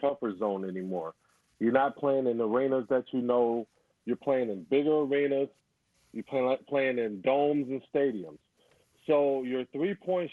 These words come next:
shot is not gonna be what you think it is. So you don't settle for it. And like,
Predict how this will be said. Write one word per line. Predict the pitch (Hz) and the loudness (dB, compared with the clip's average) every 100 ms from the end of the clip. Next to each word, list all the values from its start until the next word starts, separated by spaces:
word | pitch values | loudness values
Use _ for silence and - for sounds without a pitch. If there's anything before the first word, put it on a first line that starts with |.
| - | -2
shot | 156 151 | 0 0
is | 139 110 | -2 -4
not | 139 139 123 | -4 -4 -4
gonna | 127 117 | -6 -4
be | 113 131 | -2 0
what | 120 123 - | -2 -4 -6
you | 110 | -6
think | 135 131 120 | -2 -4 -2
it | 110 | 0
is. | 127 151 - - _ _ _ _ _ _ _ | 2 0 -2 -12 _ _ _ _ _ _ _
So | 143 135 | 2 2
you | 131 139 | 2 2
don't | 151 156 - _ - | 2 0 -6 _ 0
settle | 165 160 127 - | 2 2 -4 -6
for | 117 92 78 | -8 -8 -12
it. | - | -12
And | 120 | -4
like, | 123 120 | -2 -2